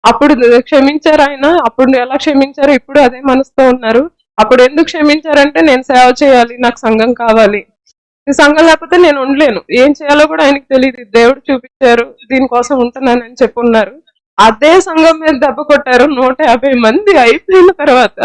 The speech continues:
ఇప్పుడు ఆయనకి ఆర్థికంగా ఏమన్నా సాయం చేయాలంటే తల తాకట్టు పెట్టి తెచ్చుకునే స్థితిలో ఉన్నాం, చేయగలం. కానీ వెళ్ళిపోయిన మనుషులు కావాలని మాకు తెలీదు.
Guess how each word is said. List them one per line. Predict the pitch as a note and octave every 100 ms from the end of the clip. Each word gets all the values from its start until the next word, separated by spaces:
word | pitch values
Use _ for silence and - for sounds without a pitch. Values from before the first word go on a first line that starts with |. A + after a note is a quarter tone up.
| -
ఇప్పుడు | D#4+ C4+ C#4 C#4+ G4 A4 _ - - _
ఆయనకి | C#4 D#4 D#4 D4 C#4
ఆర్థికంగా | C4+ C#4 E4 E4 F#4 F#4+ F4+ F4+
ఏమన్నా | D4+ C#4+ C#4+ D4 D4+
సాయం | F4 D4 D4 D#4+
చేయాలంటే | D#4 E4+ D4+ E4+ E4+
తల | - C#4 E4
తాకట్టు | D#4+ D4+ E4 -
పెట్టి | C#4 -
తెచ్చుకునే | C4+ - - F4+ D#4
స్థితిలో | F4 - D#4 - C#4+ D#4+
ఉన్నాం, | B3+ C4 B3+ B3+ - -
చేయగలం. | E4 D4 C#4+ C#4 A3
కానీ | - D#4+ E4+ E4+
వెళ్ళిపోయిన | D4 D4 - E4+ F#4
మనుషులు | C#4 D4 - _
కావాలని | C#4 C#4 D4+ D4+ F4
మాకు | C4+ -
తెలీదు. | A3 A3 B3 F4